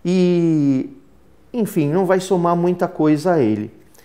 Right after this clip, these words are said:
Me disseram também, e eu vou passar pra vocês, não como sendo uma verdade, mas me disseram que, infelizmente, eh,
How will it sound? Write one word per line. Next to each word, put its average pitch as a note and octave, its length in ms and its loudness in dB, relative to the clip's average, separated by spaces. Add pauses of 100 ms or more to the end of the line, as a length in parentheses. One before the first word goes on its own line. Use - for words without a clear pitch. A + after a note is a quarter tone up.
(220)
Me A#3+ 140 -4
disseram C#3 460 -2
também, C3 480 -2
e B2 180 -4
eu B2+ 140 0
vou B2 160 -4
passar B2 320 0
pra A#2+ 160 2
vocês, A#2 480 0
não C3 160 -2
como C3 260 -4
sendo B2 320 -6
uma A#2+ 220 -4
verdade, A2+ 680 -4 (800)
mas D#3+ 220 0
me G3 120 -2
disseram F#3+ 440 -2
que, F#3 360 -6 (400)
infelizmente, D#3+ 840 -4
eh, A2+ 260 -4